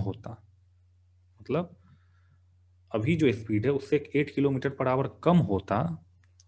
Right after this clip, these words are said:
तो तीन घंटे ज्यादा समय लगते उस डिस्टेंस को कवर करने में। सिंपल सी बात है, जिसका स्पीड ज्यादा होगा वो कम समय में कहीं भी पहुंचेगा।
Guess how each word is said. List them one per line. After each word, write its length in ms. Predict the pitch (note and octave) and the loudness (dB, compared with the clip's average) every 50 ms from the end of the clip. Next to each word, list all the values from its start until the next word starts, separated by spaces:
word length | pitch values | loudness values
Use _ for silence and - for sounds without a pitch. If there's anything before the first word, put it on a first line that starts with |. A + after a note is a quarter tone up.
| _ - | _ 2
तो 460 | D3 D3+ D#3+ D#3+ D#3+ D#3+ D#3+ D#3+ - - _ _ _ _ _ _ _ _ _ | 4 4 4 4 4 2 0 -2 -6 -14 _ _ _ _ _ _ _ _ _
तीन 220 | - D#3 F3+ F#3 E3+ | 4 6 6 6 6
घंटे 300 | C#3 C#3+ D3 C#3 D#3+ D3 | 6 6 6 6 6 6
ज्यादा 220 | A#2+ G#2+ G#2+ A#2+ A2 | 8 8 8 6 6
समय 240 | A2 A#2+ G2+ F#2+ | 6 4 2 2
लगते 260 | F#2 F#2 - - - G2+ | 0 -2 -6 -6 -8 -8
उस 160 | G2 - - | -8 -6 -8
डिस्टेंस 360 | G2+ - - - G2+ F#2+ F#2+ | -10 -10 -6 -6 -6 -6 -4
को 100 | - G#2 | -4 -4
कवर 240 | - G2+ F#2 F#2 - | -2 0 -2 -2 -4
करने 300 | - - F#2+ G2+ G2+ G#2 | -6 -10 -10 -10 -12 -12
में। 140 | A2 A2 - - - - _ _ _ _ _ _ _ _ _ - | -12 -14 -16 -16 -20 -20 _ _ _ _ _ _ _ _ _ -2
सिंपल 260 | A2+ A2+ C3 D3+ D#3 | 0 2 4 4 6
सी 120 | D3+ E3 D#3 | 6 6 6
बात 240 | D#3 D3+ D3 - - | 6 4 2 2 -2
है, 60 | C3+ B2+ | -2 -2
जिसका 300 | A#2 A2 A2 A2 C3+ B2+ | 0 0 2 2 0 0
स्पीड 320 | - - - D3 D3 D3 | 0 2 4 4 6 6
ज्यादा 260 | C3+ B2+ B2+ B2+ C#3 C3 | 6 6 6 4 4 4
होगा 320 | A#2 A2 G2 F2+ G#2+ A#2+ | 4 2 2 2 2 2
वो 120 | C3 C3 B2+ | 2 2 0
कम 220 | - - C3 C#3 | 0 0 0 0
समय 280 | C3 - B2+ A#2+ A2+ A2+ | 2 2 2 2 4 2
में 200 | A2+ B2+ - A2 | 2 2 0 -2
कहीं 220 | A2 A2+ G2+ G2+ G2 | -2 -2 -2 0 0
भी 100 | G#2 G#2 | 0 0
पहुंचेगा। 520 | G#2+ G#2 F#2 F2+ - - A2 - - - | -2 -2 -4 -6 -6 -6 -8 -10 -10 -14